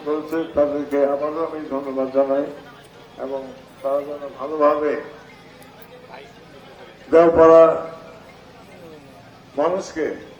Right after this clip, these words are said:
তারা ঐক্যবদ্ধ করে তারা সামনের দিকে এগিয়ে যেতে পারে, সেই প্রত্যাশা আমি আজকে আল্লাহর কাছে রেখে আমি আমার বক্তব্য শেষ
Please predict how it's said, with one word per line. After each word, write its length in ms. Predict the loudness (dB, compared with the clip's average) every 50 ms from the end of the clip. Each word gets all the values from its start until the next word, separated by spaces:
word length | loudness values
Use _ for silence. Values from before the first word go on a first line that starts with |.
| -20 -20 -20 -20 -10 -2
তারা 180 | 0 2 2 2 2 0
ঐক্যবদ্ধ 560 | -4 -6 -4 -4 -4 -2 -2 -2 -2 -2 -4 -4 -2 0
করে 220 | -2 0 0 0 -2 -2 -4 -10 -16 -20 -20 -20 -20 -20 -20 -20 -20 -20 -12 -8
তারা 160 | -4 -2 -2 -2 -2
সামনের 300 | -6 -6 -6 -8 -10 -10 -10
দিকে 200 | -10 -10 -6 -4 -4 -4
এগিয়ে 260 | -4 -4 -6 -10 -10 -10
যেতে 160 | -10 -10 -8 -6
পারে, 180 | -6 -6 -6 -6 -10 -10 -14 -18 -20 -20 -20 -20 -12
সেই 180 | -8 -6 -6 -6 -8 -8 -6
প্রত্যাশা 480 | -6 -6 -4 -4 -6 -8 -6 -6 -6 -8 -8
আমি 140 | -8 -12 -12 -12 -14 -14
আজকে 260 | -16 -16 -12 -10 -8 -8 -8 -12 -16 -20 -20 -20 -20 -16 -14
আল্লাহর 300 | -12 -8 -6 -6 -6 -8
কাছে 200 | -10 -14 -12 -14 -10 -8
রেখে 280 | -8 -10 -8 -8 -10 -10 -10 -12 -16 -20 -20 -20 -20 -20 -18 -16
আমি 140 | -14 -12 -12 -10
আমার 180 | -10 -8 -10 -10 -10 -10 -12
বক্তব্য 380 | -12 -12 -12 -16 -18 -18 -16 -14 -14 -14 -14 -16 -20 -20 -20 -20 -20 -20 -16 -10
শেষ 160 | -10 -10